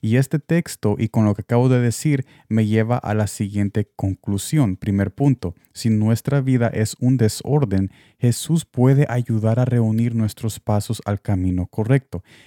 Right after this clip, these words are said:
Este texto que yo acabo de leer en Deuteronomio capítulo veintitrés, versículo catorce, no es un, un, un solamente, o sea, no es como que Jesús nos diga, "Ok, quiero que seas ordenado, quiero que seas santo, quiero que seas aquí, aquí, aquí, y ahí ve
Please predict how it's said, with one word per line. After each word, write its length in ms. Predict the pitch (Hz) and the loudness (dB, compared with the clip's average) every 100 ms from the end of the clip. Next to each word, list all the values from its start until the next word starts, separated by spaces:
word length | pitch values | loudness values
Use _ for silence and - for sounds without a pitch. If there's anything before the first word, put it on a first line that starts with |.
| _ | _
Este 320 | 131 - 156 | 0 2 -2
texto 460 | - 156 147 - 131 | 2 2 2 0 -2
que 120 | 120 | 2
yo 100 | 117 | 2
acabo 320 | - 127 127 | 2 0 2
de 100 | 120 | 2
leer 240 | 117 120 113 | 2 2 2
en 60 | |
Deuteronomio 580 | 107 101 107 107 113 120 | 0 -2 -2 0 2 0
capítulo 440 | - 110 113 120 120 | -2 -4 -2 0 0
veintitrés, 600 | 117 117 - 123 117 - - _ - | 0 -4 -2 0 -2 -6 -20 _ -6
versículo 460 | 107 117 120 117 | -4 -4 0 0
catorce, 640 | - - 135 143 - 104 98 _ _ | 0 0 2 2 2 -4 -4 _ _
no 360 | 120 131 139 139 | 4 6 8 6
es 340 | 147 - - _ - 123 | 4 2 -8 _ -6 0
un, 280 | 123 127 127 | 2 4 4
un, 180 | 131 131 - | 2 2 4
un 160 | 127 123 | 2 2
solamente, 680 | 127 123 120 123 123 117 87 | 2 4 4 4 2 0 0
o 100 | 113 | 0
sea, 160 | 110 117 | 2 4
no 200 | 123 131 | 4 4
es 160 | 139 | 4
como 220 | - 127 - | 2 0 2
que 100 | 117 | 0
Jesús 260 | 107 127 | 0 2
nos 120 | 123 | 0
diga, 260 | 113 117 107 | 2 0 0
"Ok, 180 | - 110 101 | -2 -4 -2
quiero 200 | 120 117 | 0 0
que 100 | 113 | 0
seas 180 | - 104 | 0 0
ordenado, 640 | 101 95 101 117 135 135 - _ _ | 0 0 0 2 2 0 -6 _ _
quiero 200 | 120 107 | 4 4
que 100 | 107 | 2
seas 240 | - 95 | -2 -4
santo, 420 | - 139 151 151 139 | 0 2 2 2 0
quiero 240 | 120 110 | 2 2
que 100 | 110 | 0
seas 180 | 107 101 | -2 -2
aquí, 340 | 98 - 147 | -2 0 2
aquí, 260 | 123 - 123 | 2 0 0
aquí, 320 | 110 170 190 - - _ | 0 -2 -4 -6 -20 _
y 100 | 113 | 2
ahí 80 | 110 | 2
ve 300 | 120 120 | 4 2